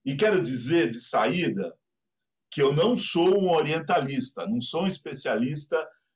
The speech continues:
eh, no Oriente. Facilmente nós podemos ter aqui entre nós alguém que entenda muito mais de Oriente do que eu. Eu sou o estudioso da vida e da obra do Christopher Wallace.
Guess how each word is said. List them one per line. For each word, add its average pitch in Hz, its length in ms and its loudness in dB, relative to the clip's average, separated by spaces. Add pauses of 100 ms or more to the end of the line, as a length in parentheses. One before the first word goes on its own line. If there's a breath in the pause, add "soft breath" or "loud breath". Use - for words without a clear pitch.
(120)
eh, 113 480 -2
no 123 160 -2
Oriente. 170 800 0 (600)
Facilmente 175 920 0
nós 139 200 -4
podemos 151 440 -2
ter 151 180 0
aqui 135 300 -4
entre 127 320 -2
nós 160 580 0 (220 soft breath)
alguém 147 480 0
que 190 160 -6
entenda 160 580 -2
muito 185 480 0
mais 151 400 -2
de 139 240 -12
Oriente 147 760 -6 (260)
do 151 100 -4
que - 140 -2
eu. - 340 0 (260)
Eu 156 140 -2
sou 208 500 0
o 170 140 -6
estudioso 185 1160 0 (920)
da 127 220 0
vida 196 560 0
e 220 80 0
da 175 160 2
obra 170 420 2
do 185 160 0
Christopher 180 580 -4
Wallace. - 580 -8